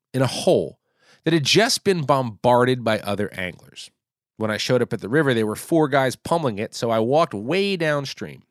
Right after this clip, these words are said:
and on the way back, they were gone. This was one of those deep, dark, mysterious bridge holes, so I figured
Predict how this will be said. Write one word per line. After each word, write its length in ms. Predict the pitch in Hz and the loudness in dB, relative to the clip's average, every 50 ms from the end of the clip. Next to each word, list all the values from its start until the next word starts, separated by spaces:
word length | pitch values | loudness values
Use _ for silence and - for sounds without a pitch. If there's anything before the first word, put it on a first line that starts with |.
| _ _ - | _ _ -16
and 100 | - 104 | -10 -8
on 120 | 104 107 | -8 -6
the 60 | 110 | -4
way 200 | 113 127 139 165 | -2 0 0 0
back, 400 | 165 151 180 156 120 120 - _ - - - - - - _ _ _ | 2 2 2 4 4 2 0 _ -20 -20 -20 -20 -20 -20 _ _ _
they 160 | - 110 110 113 | -2 0 0 0
were 120 | 127 156 | 0 -2
gone. 440 | 160 240 247 247 196 113 98 - - _ _ _ _ _ _ _ _ _ _ - | -2 0 0 0 0 -4 -6 -10 -16 _ _ _ _ _ _ _ _ _ _ -2
This 160 | 220 233 - | -2 0 0
was 100 | 262 208 | 0 0
one 140 | 214 240 233 | 2 2 2
of 60 | 202 | 2
those 200 | 185 160 139 113 | 2 0 0 -2
deep, 500 | 98 101 101 101 117 160 196 214 196 - - 113 107 | -4 -10 -14 -8 -4 -2 -2 -2 -4 -6 -16 -12 -2
dark, 400 | - 131 135 135 139 131 _ - | 0 2 2 2 0 -4 _ -10
mysterious 800 | 101 95 - - - - - 127 135 147 143 143 135 123 107 - | -12 -8 -6 -6 -6 -4 -4 -2 0 0 0 0 0 -2 -4 -6
bridge 400 | 104 92 - 101 107 107 104 - | -8 -8 -4 -2 -2 -2 -4 -8
holes, 380 | - - 69 58 - - - - | -12 -12 -14 -14 -14 -18 -16 -10
so 180 | - - 123 | -4 -2 0
I 80 | 123 123 | 0 0
figured 400 | - - 175 160 151 139 131 | -2 -4 -4 -2 -2 -4 -4